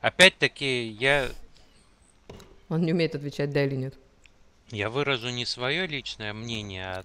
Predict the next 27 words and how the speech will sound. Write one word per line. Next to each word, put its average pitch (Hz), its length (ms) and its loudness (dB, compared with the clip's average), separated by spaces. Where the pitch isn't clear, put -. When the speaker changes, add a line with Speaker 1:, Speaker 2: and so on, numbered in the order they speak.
Speaker 2:
Или 180 120 6
не 175 100 2
Speaker 1:
то, 147 120 0
Speaker 2:
свое 160 160 8
Speaker 1:
что, 151 80 0
Speaker 2:
мнение. 143 220 -2
Speaker 1:
допустим, 123 420 -10
я 113 240 -4
знаю, 95 440 -6
да, 113 260 -4
с - 220 -12
моей 104 360 -6
базы 98 420 -4
знаний, 110 640 -8
э, 98 920 -10
с - 460 -2
позиции, 110 840 -2
э, 101 640 -12
как 104 160 -12
бы 101 420 -14
Speaker 2:
Можно 302 320 10
просто 269 240 6
ответить 202 340 10
Speaker 1:
человечества. - 0 -
Speaker 2:
"да" 214 60 12
или 190 120 10
"нет"? 160 320 6